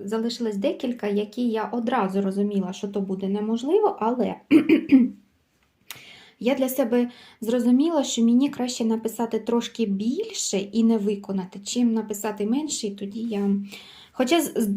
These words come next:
з іншого боку, в цьому є, м, інша сторона, тому що якщо ти виконаєш весь план, то ти якби більше себе, м, тішиш. Отже, значить, сьогодні я, до речі, запалила вперше свою свічку.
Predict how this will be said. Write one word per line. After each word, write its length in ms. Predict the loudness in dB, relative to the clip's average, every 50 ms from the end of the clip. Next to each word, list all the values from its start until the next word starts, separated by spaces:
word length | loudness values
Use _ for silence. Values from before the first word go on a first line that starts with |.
| -4 -6 -6
з 180 | -4 0 2 2
іншого 460 | 2 2 0 -2 -2 -2 0 0 -2
боку, 420 | 0 4 4 4 4 2 0 -4
в 80 | -4 -4
цьому 380 | -4 -2 0 0 2 0 0 -2
є, 420 | -2 -2 0 0 0 0 -2 -4 -4 -4
м, 360 | -2 -2 -2 -2 -4 -6 -6 -2
інша 380 | 2 4 6 6 4 2 0 -6
сторона, 560 | -4 -4 -4 -2 -2 0 0 2 2 2 0
тому 400 | 0 0 0 2 2 2 2 0
що 360 | -2 -4 -4 -4 -4 -4 -4 -8 -14 -18 -18 -20 -14 -8
якщо 380 | -4 -2 -2 -2 0 -2 -2 -2
ти 140 | 0 0 0
виконаєш 680 | 0 0 0 0 0 2 2 0 0 -2 -6 -8 -6
весь 380 | 0 2 4 4 4 2 -2 -8
план, 420 | -6 -4 -2 -2 -2 -2 -4 -8
то 100 | -10 -12
ти 160 | -10 -6 -6 -4 -2 -2 -2 -2 -2
якби 500 | -2 -2 -2 -2 -2 -4 -2 -2 0 0
більше 480 | -2 -2 -2 -2 -2 -2 -2 -4 -8 -10
себе, 560 | -8 -8 -6 -6 -6 -4 -4 -4 -4 -4 -4 -6 -8 -10 -14 _ _ _ -8 -4
м, 220 | -4 -4 -4 -6 -6 -6
тішиш. 520 | -6 -6 -6 -6 -8 -12 -12 -14 -16 _ -16 -12 -12 -10 -10 -12 -14 -18 -20 -8 _
Отже, 340 | 2 2 2 2 0 -6 -12 -16 _ _ _ -20 -20 -20 -16 -8
значить, 560 | -2 2 2 4 4 2 -2 -6 -12 -14 -16 _ -8 -8 -4
сьогодні 400 | -2 0 2 2 4 6 6 6
я, 120 | 6 6
до 140 | 6 6 6
речі, 260 | 6 4 2 0 0
запалила 480 | 0 0 0 0 0 2 2 2 0 -2
вперше 420 | -2 -2 0 0 0 0 -4 -6
свою 400 | -8 -6 -4 -4 -2 -2 -2 -4
свічку. 720 | -4 -6 -8 -8 -8 -8 -8 -10 -16 -16 -10 -8 -8 -8